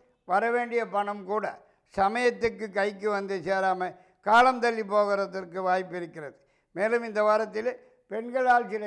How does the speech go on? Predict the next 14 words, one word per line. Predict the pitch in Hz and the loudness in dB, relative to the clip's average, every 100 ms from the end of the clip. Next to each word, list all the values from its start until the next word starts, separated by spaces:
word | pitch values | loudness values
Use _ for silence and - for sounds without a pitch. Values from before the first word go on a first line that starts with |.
| 175 | -8
சிக்கல்கள், | 202 175 214 165 127 _ _ _ - | -12 -6 -6 -6 -12 _ _ _ -4
சில | 226 226 175 | 0 0 0
தொந்தரவுகள், | 202 202 208 170 135 - _ _ | -2 0 -2 -2 -6 -14 _ _
பிரச்சனைகள் | 214 190 233 214 170 117 _ - | -2 0 -2 -2 -4 -8 _ -2
தேடி | 240 247 233 | 0 2 0
வந்து | 214 208 175 | 0 -2 -2
சேருவதற்கும், | 208 202 196 180 175 - - _ _ - | -2 -2 -2 -4 -6 -14 -20 _ _ -2
தண்ட | 202 233 254 196 | -2 0 0 0
செலவுகள் | 226 220 220 208 | 0 0 -2 -2
நிறையவே | 202 220 220 220 196 | 0 0 2 2 4
ஆகிறதற்கும் | 202 208 208 202 170 196 185 | 4 2 -2 -6 -8 -14 -6
கூட | 220 240 190 | -2 -2 -2
சந்தர்ப்பம் | 196 202 202 202 190 190 | -4 -4 -6 -6 -6 -8
இருக்கிறது. | 190 180 180 147 | -8 -6 -8 -8